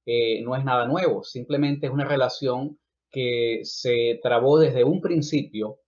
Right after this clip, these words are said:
desde que Chávez se planteó tomar el poder por la vía armada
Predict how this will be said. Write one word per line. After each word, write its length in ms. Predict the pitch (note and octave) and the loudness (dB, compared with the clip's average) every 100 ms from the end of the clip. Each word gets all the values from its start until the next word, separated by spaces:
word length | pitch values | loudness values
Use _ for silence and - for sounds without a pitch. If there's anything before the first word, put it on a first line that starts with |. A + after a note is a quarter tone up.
| _ _ | _ _
desde 720 | C#3 C3+ C3 C3 C3 B2+ A2 | -4 -4 -2 -2 -2 -2 -4
que 220 | C3 B2+ | -6 -6
Chávez 420 | - D3+ E3 E3 - | 0 2 4 2 0
se 100 | E3 | -2
planteó 480 | B2+ B2+ D#3+ D3 | 0 -2 2 4
tomar 280 | - A#2+ C3 | 2 0 0
el 120 | C#3+ | -2
poder 400 | C#3+ C3 C#3+ C#3 | -2 0 0 -2
por 180 | B2 A2 | -4 -2
la 140 | A2 A2 | -2 -2
vía 220 | C#3 C3+ | 0 0
armada 560 | A#2+ C#3 C3+ G#2 G2 | 0 0 0 0 -4